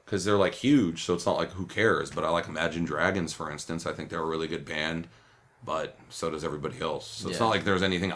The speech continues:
Speaker 1: I'm aware of that the general <laughs> population isn't. I know that, uh, Taylor Swift isn't good. I know Imagine Dragons is. No, I'm just kidding. Um, I don't, you know, I don't like pop music, and that's pretty much all you're gonna hear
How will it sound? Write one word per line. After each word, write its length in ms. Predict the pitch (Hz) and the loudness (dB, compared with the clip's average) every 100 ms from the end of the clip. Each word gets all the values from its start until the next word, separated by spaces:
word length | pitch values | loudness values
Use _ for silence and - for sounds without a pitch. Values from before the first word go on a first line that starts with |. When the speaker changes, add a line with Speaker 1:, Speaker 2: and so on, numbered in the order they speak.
| - | 0
Speaker 1:
I'm 200 | 90 85 | 0 0
aware 280 | 78 82 82 | 2 2 2
of 120 | 73 | 0
that 160 | 82 | -6
the 60 | - | -6
general 300 | 69 85 87 - | -4 -4 -4 -8
<laughs> 40 | |
population 600 | 85 76 78 76 78 80 | -6 -4 -4 -4 -4 -4
isn't. 320 | 76 67 - - - - | -6 -2 -2 -4 -20 -8
I 100 | 87 | 0
know 220 | 85 87 | 2 2
that, 360 | 87 85 78 - - _ _ _ - | 4 4 4 0 -20 _ _ _ -4
uh, 240 | 80 71 | -2 -2
Taylor 340 | - 85 82 | -2 0 0
Swift 320 | 80 - 85 - | -2 -4 -6 -4
isn't 280 | 85 87 | -6 -6
good. 300 | 80 76 - 98 _ _ - | -6 -6 -6 -12 _ _ -6
I 120 | - | 0
know 100 | 85 | 4
Imagine 340 | 87 82 85 85 | 6 6 4 4
Dragons 340 | 90 85 82 | 4 2 2
is. 200 | 90 80 | 0 -2
No, 80 | 82 | -2
I'm 60 | 67 | -6
just 140 | - | -8
kidding. 160 | - - - - - - | -12 -14 -12 -8 -6 -2
Um, 340 | 92 85 80 78 | 2 2 2 4
I 100 | 110 | 6
don't, 240 | 135 131 107 | 8 6 4
you 80 | |
know, 100 | 110 | 6
I 80 | 101 | 6
don't 120 | 98 | 6
like 180 | 95 95 | 4 2
pop 240 | - 92 - | 4 2 4
music, 280 | 90 87 87 | -2 -2 -2
and 100 | 85 | -4
that's 140 | 82 | -4
pretty 160 | - 90 | -4 -2
much 160 | 87 | 0
all 100 | 85 85 | 2 2
you're 120 | 80 | 2
gonna 160 | 85 | -2
hear 300 | 73 - 82 | -4 -4 -2